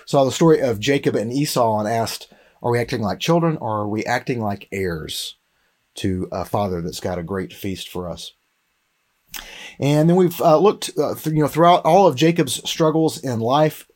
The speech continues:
we saw that he struggles with God and not against him. He struggles with God and seeks a blessing.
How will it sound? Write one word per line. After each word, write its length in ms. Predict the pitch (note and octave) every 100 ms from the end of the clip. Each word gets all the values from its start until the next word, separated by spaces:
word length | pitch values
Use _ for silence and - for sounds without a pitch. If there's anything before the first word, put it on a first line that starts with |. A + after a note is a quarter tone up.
| -
we 120 | A#2+
saw 180 | D#3+ D3
that 100 | B2+
he 80 |
struggles 580 | C3+ - D#3+ C#3 C#3+ G#2
with 540 | - G#2+ C3+ E3+ B2+ F#2+
God 460 | A2 F2+ D#2+ - - -
and 120 | G#2+
not 220 | A2 A#2+ -
against 460 | A2 G#2+ A#2 -
him. 240 | G#2 E2 - _ _ -
He 60 |
struggles 460 | G#2 - C3 A2+ F2+
with 360 | G2 C#3 D#3 B2
God 300 | G2 F2 E2+
and 140 | F2+
seeks 280 | - D3 -
a 60 |
blessing. 580 | G#2 A2+ B2+ - A2 E2+